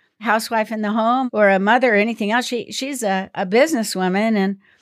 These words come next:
obviously has some wealth, because what she is a worker of and a seller of is purple dye. And purple dye, if you looked at all the colors, whether you're looking at a rainbow or you're just looking at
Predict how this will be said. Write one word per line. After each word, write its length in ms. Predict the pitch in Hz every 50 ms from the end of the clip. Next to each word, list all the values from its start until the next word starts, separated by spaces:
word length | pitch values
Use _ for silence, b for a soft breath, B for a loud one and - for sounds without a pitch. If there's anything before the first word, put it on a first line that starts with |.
| b b b
obviously 640 | - 196 233 240 262 262 247 233 - 233 220 214 214
has 360 | 226 240 214 214 214 214 202
some 420 | - - - 208 202 196 190 190 -
wealth, 640 | - 190 208 214 254 285 262 180 160 196 - _ _ _ _ _ _ _ _ _ _ _ _ _ _
because 600 | - 214 196 - 269 247 240 240 233 226 220 - _ _
what 340 | - 220 214 247 269 262 262
she 400 | - - - 254 240 240 233 220
is 380 | 220 214 214 214 208 202 -
a 300 | 220 202 196 196 190 190
worker 480 | 185 185 196 240 277 294 285 - 240 214
of 200 | 196 185 202 190
and 160 | 196 196 185 185
a 80 | 185
seller 460 | 175 - - 285 - - 262 180 165
of 280 | 160 156 156 170 208 226 - _ _ _ _ _ _ _ _ _ _
is 480 | - 214 214 214 214 214 208 196 196
purple 460 | - _ - - 247 262 254 - 254 233
dye. 640 | 180 175 196 208 226 233 208 147 131 - 180 - _ _ _ _ _ _ _ _ _ _ _ _ _ _ -
And 420 | 247 208 214 208 208 185 - -
purple 340 | - - 302 330 330 320 294
dye, 300 | 214 254 240 233 214 180
if 160 | 175 175 - -
you 80 | 269
looked 260 | 262 269 277 277 -
at 200 | 247 233 208 - -
all 360 | - 180 220 240 262 277 277 262
the 440 | 226 254 240 233 226 226 226 220 220
colors, 460 | - - 254 262 226 170 139 147 - -
whether 200 | 196 202 202 208
you're 140 | 208 202
looking 280 | 196 208 220 - 247 196
at 60 | 175
a 60 | 170
rainbow 380 | 170 190 214 240 240 226 240 240
or 140 | 233 220 190
you're 160 | 175 175 180
just 260 | 170 190 214 220 220 226
looking 280 | 220 214 220 214 196
at 160 | 185 156 -